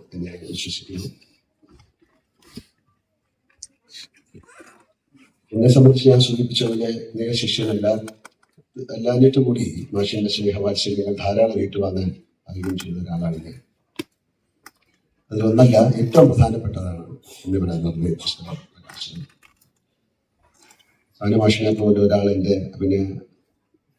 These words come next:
ശൈലി ശ്രദ്ധിക്കുന്നു, അതേപ്പറ്റി വിലയിരുത്തുക എന്നൊക്കെ കേൾക്കുന്നത്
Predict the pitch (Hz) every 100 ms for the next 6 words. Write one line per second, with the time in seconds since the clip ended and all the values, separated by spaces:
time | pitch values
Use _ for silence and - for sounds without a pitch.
0 | _ - 101 107 107 101 107 107 110 110
1 | - - - 101 - 95 - 104 98 -
2 | 98 92 - 87 92 92 90 90 92 101
3 | 98